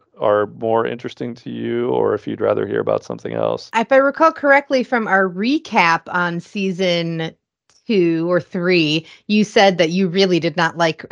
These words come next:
Speaker 2: <laughs> recording those, if I recall correctly. And it was, "Who's gonna win, me or you?" because I thought they were useful. So far, you're winning the battle of the wills on <laughs> whether we record those episodes.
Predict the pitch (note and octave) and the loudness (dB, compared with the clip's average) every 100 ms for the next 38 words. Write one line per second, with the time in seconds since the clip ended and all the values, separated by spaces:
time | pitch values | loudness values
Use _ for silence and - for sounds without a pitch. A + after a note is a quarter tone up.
0 | A3 - C4+ C4 C#4+ C#4 - C#4 C4 A3+ | -2 4 2 4 4 4 4 0 0 2
1 | G#3 G3 G3 G#3+ F#3 F#3 G3 B3 G3 G3+ | 2 2 0 -2 0 -2 -2 2 2 2
2 | G3 F#3+ G#3 G3 F3 E3 - - - G3 | 0 2 0 -2 -4 -4 -12 -20 -8 0
3 | G3 G3 F#3 F#3 F3+ C4 C4 B3 G3 B3 | 0 0 0 -2 -2 -2 0 0 0 0
4 | G#3 G#3+ G#3+ F3+ F3+ F#3+ E3+ F#3+ F3+ D#3 | 2 2 2 0 0 2 2 2 0 0
5 | D#3 D#3+ E3+ F#3+ G3+ G#3+ - B3 G3 F3+ | -4 -2 0 2 4 2 4 2 2 0
6 | F#3+ F#3+ - D#3 - A3 G#3+ F#3+ F3 F3+ | -4 -8 -10 -10 -6 -6 -2 -2 0 -4
7 | E3+ E3+ D3 C#3 - _ - E3 E3 D#3+ | -4 -6 -8 -12 -18 _ -4 0 2 0
8 | D#3 C#3+ D#3 D#3 D3+ C#3+ C#3 C3+ C#3+ - | -4 -6 -6 -2 -2 -4 -4 -2 -2 -6
9 | _ - G#3+ F3 D#3+ D#3+ F3 - D#3+ D#3+ | _ 0 2 2 -2 -6 -8 -6 -6 -4
10 | D#3+ D3+ D#3+ E3 - E3 | -6 -6 -8 -8 -10 -10